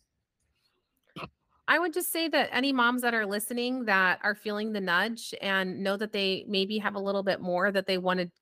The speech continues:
give to the world or to themselves or to their family, and they're not quite sure where it, where to start, there is a place to start. You know, reach out to me or reach out to you, Miranda, and get the conversation started.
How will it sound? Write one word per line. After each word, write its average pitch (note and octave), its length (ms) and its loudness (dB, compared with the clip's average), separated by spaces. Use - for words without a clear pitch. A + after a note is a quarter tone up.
give G3 340 0
to B3 100 2
the G#3 100 2
world A3 460 2
or E3+ 220 2
to - 120 -8
themselves F#3+ 680 -2
or B3 120 4
to D#4+ 120 2
their D#4+ 140 4
family, A3 480 0
and F#3 100 2
they're F#3+ 120 4
not G#3 240 4
quite A3+ 260 0
sure G#3+ 220 -4
where F#3+ 240 4
it, F3+ 100 0
where G3 280 -2
to G3 80 0
start, - 500 4
there B3 140 2
is B3+ 160 2
a D4 80 2
place E3 340 -6
to F3 100 -10
start. - 440 -8
You G3+ 120 -2
know, F#3+ 160 2
reach G3 260 -2
out G3 200 4
to - 80 -4
me G3 360 0
or F#3 220 0
reach F#3+ 240 -2
out - 160 0
to F#3+ 340 2
you, F#3+ 160 -2
Miranda, G#3 640 2
and F3+ 320 0
get G#3+ 140 -2
the B3 80 -4
conversation A#3+ 640 0
started. E3+ 460 0